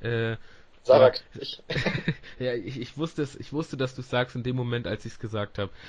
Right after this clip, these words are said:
Speaker 1: Ähm,
Speaker 2: <laughs>
Speaker 1: aber auch, auch allein, äh, Selfie-Promo. Äh, ich, ich mag Tyler Breeze. Ich, ich find das, find das Gimmick immer noch super und, äh, gegen Itami, wir, wir haben's ja eben schon, äh, gesagt, ich denk, es wird,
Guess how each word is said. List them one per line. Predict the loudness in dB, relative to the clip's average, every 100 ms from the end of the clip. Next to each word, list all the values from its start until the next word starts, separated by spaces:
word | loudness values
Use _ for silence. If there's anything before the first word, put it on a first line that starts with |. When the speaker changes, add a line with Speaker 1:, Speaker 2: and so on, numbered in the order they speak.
| -2 4
Speaker 1:
Ähm, | 6 8 6 6 2 -10
Speaker 2:
<laughs> | -20 -6
Speaker 1:
aber | 0 2
auch, | 0 0
auch | -2 -2
allein, | 0 2 2 -2
äh, | -6 -6
Selfie-Promo. | -4 0 2 0 -2 -2 -2 -2 -6 -8
Äh, | -8 -10 -14 -18 -20 -18 -16 -10
ich, | -8 -6
ich | -6 -2
mag | -2 2
Tyler | 4 4 4
Breeze. | 2 0 -2 -12
Ich, | -12 -14 -20 -20
ich | -10
find | -2 0
das, | 0 -4 -8 -12
find | -6 -2
das | -2 -2
Gimmick | -2 0
immer | 0 2 2
noch | 0
super | -4 -6 -4 -4 -4
und, | -10 -12 -20 -20 -20 -20 -20 -20 -20 -10
äh, | -4 0 0 0 -4 -10 -12
gegen | -4 -2
Itami, | -4 -2 -2 0 -2 -4 -8 -12 -20 -20 -20
wir, | -16 -6
wir | -4
haben's | -4 -2
ja | 0
eben | 0 -2
schon, | -4 -4 -6 -10 -16
äh, | -14 -10 -8
gesagt, | -8 -6 -2 -2 -2 -16
ich | -14 -8
denk, | -4 -4
es | -6 -8
wird, | -10 -8